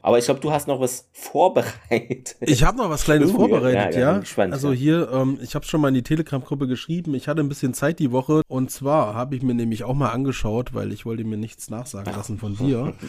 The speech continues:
Speaker 1: Ich sag doch gar nichts.
Speaker 2: <laughs>
Speaker 1: Alles
Speaker 2: Mal ein
Speaker 1: gut.
Speaker 2: paar Spieler rausgesucht,
Speaker 1: Ja, ja.
Speaker 2: vielleicht hört ja der ein oder andere zu und zwar
Speaker 1: Genau.
Speaker 2: die nämlich vereinslos
Speaker 1: Ah,
Speaker 2: sind.
Speaker 1: bin gespannt.
Speaker 2: Ich habe mich
Speaker 1: Ja.
Speaker 2: in der Abwehr umgeschaut, im Mittelfeld und im Sturm. Christoph Rech, also R E C H,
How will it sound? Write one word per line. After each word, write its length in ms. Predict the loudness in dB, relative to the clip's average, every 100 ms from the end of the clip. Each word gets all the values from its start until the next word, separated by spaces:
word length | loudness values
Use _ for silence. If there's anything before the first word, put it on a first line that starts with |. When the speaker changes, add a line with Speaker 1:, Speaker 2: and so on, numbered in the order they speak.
| -16 -12
Speaker 1:
Ich 160 | -8
sag 260 | -2 -2 0
doch 140 | 0
gar 160 | 0 0
nichts. 200 | 0 0 0 -2
Speaker 2:
<laughs> 160 | -6 -4
Speaker 1:
Alles 160 | -4 4
Speaker 2:
Mal 100 | 4
ein 40 |
Speaker 1:
gut. 80 | 6
Speaker 2:
paar 100 | 4
Spieler 280 | 6 4 6
rausgesucht, 380 | 6 4 2 4
Speaker 1:
Ja, 160 | 4
ja. 40 | 4
Speaker 2:
vielleicht 220 | 2 4
hört 100 | 4
ja 80 | 6
der 120 | 6
ein 120 | 4
oder 220 | 4 4
andere 340 | 2 0 -2 -2
zu 340 | 0 2 2
und 240 | 0 -2 -2
zwar 360 | 0 2 2
Speaker 1:
Genau. 100 | -2 -2
Speaker 2:
die 180 | 0
nämlich 420 | 2 2 2 0 0
vereinslos 800 | -2 -2 -4 -2 -6 -6 -6 -6
Speaker 1:
Ah, 180 | -6 -8
Speaker 2:
sind. 120 | -14 -12
Speaker 1:
bin 120 | -8
gespannt. 280 | -8 -4 0
Speaker 2:
Ich 80 | 0
habe 200 | 2 0
mich 140 | 0
Speaker 1:
Ja. 60 | -2
Speaker 2:
in 60 |
der 100 | -2
Abwehr 260 | -4 -4 -6
umgeschaut, 680 | -4 -8 -6 -4 -4 -6 -16 _
im 120 | -2
Mittelfeld 580 | -2 -2 -4 -6 -6 -6
und 200 | -10 -10
im 100 | -10
Sturm. 360 | -8 -6 -6 -8 _ _
Christoph 760 | 0 2 2 4 4 4 -4 2
Rech, 380 | 4 4 2 -2
also 260 | -2 -2
R 300 | 0 0 0 2
E 220 | 2 2
C 400 | -2 0 2 2
H, 400 | 2 0 -2